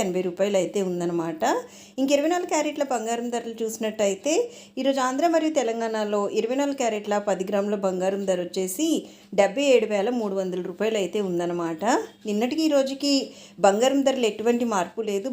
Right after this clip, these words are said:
బంగారం ధరలు అనేవి స్థిరంగా ఉన్నాయి. ఇంకా వెండి విషయానికి వచ్చినట్టయితే ఈరోజు ఆంధ్ర మరియు తెలంగాణలో వన్ కిలో వెండి ధర వచ్చేసి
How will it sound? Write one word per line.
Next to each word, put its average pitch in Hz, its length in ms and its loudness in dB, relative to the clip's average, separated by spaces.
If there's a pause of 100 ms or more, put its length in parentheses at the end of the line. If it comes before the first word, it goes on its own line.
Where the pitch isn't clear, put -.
బంగారం 196 380 0
ధరలు 196 240 -2
అనేవి 196 420 -6
స్థిరంగా 180 500 0
ఉన్నాయి. 196 300 -2 (380)
ఇంకా 254 180 4
వెండి 294 240 2
విషయానికి 311 320 0
వచ్చినట్టయితే 240 520 -2
ఈరోజు 247 180 0 (100)
ఆంధ్ర 254 240 2
మరియు 277 260 2
తెలంగాణలో 196 640 2 (220)
వన్ 214 200 6
కిలో 226 240 4
వెండి 196 240 2
ధర 202 180 0
వచ్చేసి 190 420 0